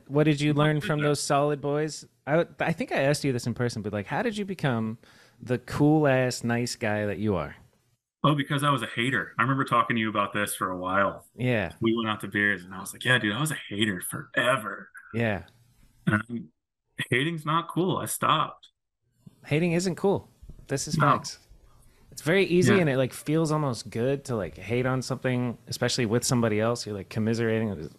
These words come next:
Speaker 1: That shit's whack, and they're like, "Yeah, that's whack." But
Speaker 2: But it's way
Speaker 1: it's the
Speaker 2: cooler
Speaker 1: time.
Speaker 2: to be hyped about something.
Speaker 1: Yeah,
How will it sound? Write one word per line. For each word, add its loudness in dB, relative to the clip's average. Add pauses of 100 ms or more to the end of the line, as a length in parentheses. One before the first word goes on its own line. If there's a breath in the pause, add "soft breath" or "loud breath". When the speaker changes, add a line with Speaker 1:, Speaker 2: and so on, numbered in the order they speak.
Speaker 1:
That -6
shit's -6
whack, -2
and 0
they're -2
like, -12
"Yeah, -4
that's -8
whack." -8 (840 soft breath)
But -10 (340)
Speaker 2:
But 2
it's -4
way 2
Speaker 1:
it's 0
the -8
Speaker 2:
cooler 4
Speaker 1:
time. 0
Speaker 2:
to -2
be -14 (100)
hyped 2
about -2
something. -4 (320)
Speaker 1:
Yeah, 0